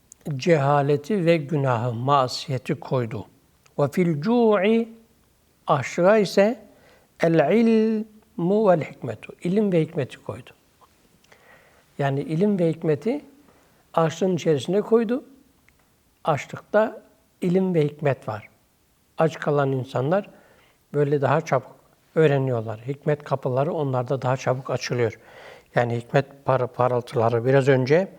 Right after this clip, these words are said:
aynı şeyi söyledi. Ee, bu açlık sebebiyle insanda hikmet parıltıları,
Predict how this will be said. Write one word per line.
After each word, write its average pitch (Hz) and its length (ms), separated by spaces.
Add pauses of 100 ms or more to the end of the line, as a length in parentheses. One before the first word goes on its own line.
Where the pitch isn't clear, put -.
(520)
aynı 139 260
şeyi 151 240
söyledi. 120 540 (760)
Ee, 117 580
bu 151 200
açlık - 360
sebebiyle 147 560
insanda 135 500
hikmet 139 420
parıltıları, 120 600